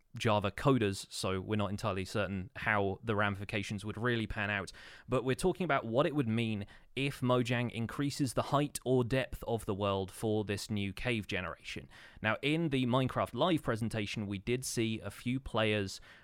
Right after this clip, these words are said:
uh, going down into caverns, which now the players, uh, in the community have sort of analyzed the footage, they kind of determined were deeper than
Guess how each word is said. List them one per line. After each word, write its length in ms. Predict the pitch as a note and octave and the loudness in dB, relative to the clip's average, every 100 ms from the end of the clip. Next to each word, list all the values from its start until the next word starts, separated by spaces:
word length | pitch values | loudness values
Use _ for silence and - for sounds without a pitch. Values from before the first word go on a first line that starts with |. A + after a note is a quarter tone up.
| - | -2
uh, 200 | G#2+ G#2 | 2 2
going 320 | G#2 B2+ D#3 | 4 4 4
down 200 | C3+ C3+ | 4 4
into 180 | B2+ B2 | 2 0
caverns, 520 | - B2 A2+ A2+ G#2 | -2 0 2 2 0
which 320 | G#2 A2 - A#2 | 0 -2 -2 -2
now 320 | A#2 C3+ C3 | 0 2 2
the 80 | G#2 | 0
players, 520 | - A#2 A2 G#2+ - | -2 0 2 0 -4
uh, 240 | A2 G2+ F2+ - - | 0 0 -2 -10 -4
in 160 | G#2+ | -2
the 60 | G#2+ | 0
community 600 | - A#2+ D#3+ B2+ A2 G2+ | 0 0 0 -2 -4 -2
have 360 | G#2 G2+ F#2 - - - - _ _ | 0 -2 -2 -8 -20 -20 -20 _ _
sort 240 | - C3+ G#2+ | 0 2 2
of 60 | |
analyzed 640 | G#2+ A2+ A2+ A#2 A2+ G2+ - | 0 2 4 4 4 2 -2
the 80 | |
footage, 580 | - E3 D#3+ G#2+ F#2+ - - | 0 2 2 0 -2 -6 -2
they 140 | G#2 | -2
kind 200 | - A2+ | 0 -2
of 80 | F#2+ | -2
determined 520 | G2+ - G#2+ G#2 F#2+ F#2+ | -2 2 2 2 -2 0
were 180 | G#2 G2 | 2 2
deeper 640 | F#2+ C#3 D#3+ - B2+ A2+ | 0 0 0 2 4 4
than 480 | G#2 A2 A2 G#2+ | 2 2 2 2